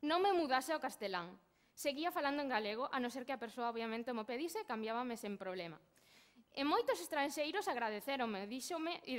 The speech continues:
dixéronme que seguise así, que seguísemos loitando pola nosa lingua, que facía moi ben.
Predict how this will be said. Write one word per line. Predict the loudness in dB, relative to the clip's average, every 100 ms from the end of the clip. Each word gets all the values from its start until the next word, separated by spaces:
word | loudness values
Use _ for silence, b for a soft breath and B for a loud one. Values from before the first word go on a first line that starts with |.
| -4
dixéronme | -2 0 2 0 -4 B B B
que | -2
seguise | 0 0 2
así, | 2 2 -2 -4
que |
seguísemos | -4 -2 -4 -4 -4 -2 -2 -2
loitando | 0 0 2 2
pola | 0
nosa | 0 -2 -4
lingua, | -2 -2 -2 -2
que |
facía | -4 -4 -2 0
moi | 0 0
ben. | -2 -2